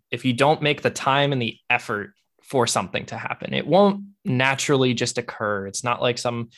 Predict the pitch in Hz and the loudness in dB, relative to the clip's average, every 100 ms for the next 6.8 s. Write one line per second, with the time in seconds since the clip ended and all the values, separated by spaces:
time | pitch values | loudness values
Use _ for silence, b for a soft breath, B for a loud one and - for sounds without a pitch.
0 | b - 156 151 147 - 131 127 123 120 | b -4 2 2 2 2 2 4 2 -2
1 | 127 120 - 127 120 - 110 110 - 120 | -4 -6 -6 -6 -6 -2 0 0 -4 -8
2 | - - 98 104 104 104 104 101 101 107 | -8 -6 -2 0 0 -2 -6 -6 -6 -4
3 | 110 - - 123 131 127 127 120 104 98 | -4 -2 -2 2 0 0 -2 -2 -6 -8
4 | B B B _ 107 104 101 127 131 - | B B B _ -2 -2 2 2 2 0
5 | - 175 202 208 190 165 151 143 - 143 | 2 6 6 4 0 -2 -2 -2 0 0
6 | 120 113 113 - 110 113 139 | 0 -2 -4 -4 -4 -4 -6